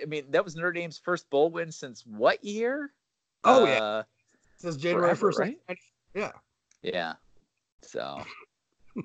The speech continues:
Speaker 1: and it wasn't even a major bowl. It was a December twenty-fourth, "Oh my God, how am I gonna watch this at my in-laws' house who don't have E S P N type bowl," you know?
Speaker 2: Jimmy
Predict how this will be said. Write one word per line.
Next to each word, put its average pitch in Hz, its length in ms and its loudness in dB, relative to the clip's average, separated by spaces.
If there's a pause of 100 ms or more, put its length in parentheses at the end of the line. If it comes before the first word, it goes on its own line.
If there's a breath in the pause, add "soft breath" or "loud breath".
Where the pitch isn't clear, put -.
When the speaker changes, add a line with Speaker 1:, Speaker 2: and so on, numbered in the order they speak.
(120)
Speaker 1:
and 117 100 0
it 120 80 2
wasn't 135 220 4
even 123 160 -4
a 117 40 2
major 117 280 -2
bowl. 107 400 4
It 110 60 2
was 107 260 0
a 95 300 0 (540 soft breath)
December 139 380 4
twenty-fourth, 123 720 4
"Oh 117 140 2
my 117 160 2
God, 110 280 4
how 113 140 2
am 113 120 -2
I 113 60 -6
gonna 113 180 -2
watch 110 340 0
this 113 180 -4
at 107 160 -2
my 101 140 -8
in-laws' 104 440 -4
house 107 300 0
who 117 80 -14
don't 101 260 -2 (120)
have 104 200 -4
E 104 160 -4
S 95 140 -6
P 104 220 -6
N 92 160 -4
type 82 240 -10
bowl," - 320 -12 (100)
you 90 160 -8
know? 90 120 -8
Speaker 2:
Jimmy 95 160 -6